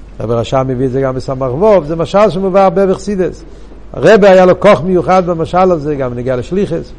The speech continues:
הקופונים שהמלך שולח את הבן מלך למרחקים. כוונה היא לגלות את הכיחס פנימיים, וגם לשנות את המקום.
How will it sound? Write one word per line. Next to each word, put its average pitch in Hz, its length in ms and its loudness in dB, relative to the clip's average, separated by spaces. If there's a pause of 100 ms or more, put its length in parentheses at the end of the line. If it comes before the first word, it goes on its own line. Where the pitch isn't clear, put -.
(480)
הקופונים 175 640 2
שהמלך 160 560 2
שולח 180 400 2
את 185 120 -4
הבן 185 380 2
מלך 196 280 4
למרחקים. 185 600 2 (1000)
כוונה 160 400 4
היא 202 140 6
לגלות 180 440 4
את 190 120 0
הכיחס 185 380 2
פנימיים, 220 480 0 (680)
וגם 151 440 4
לשנות 156 420 2
את 165 120 0
המקום. 175 540 2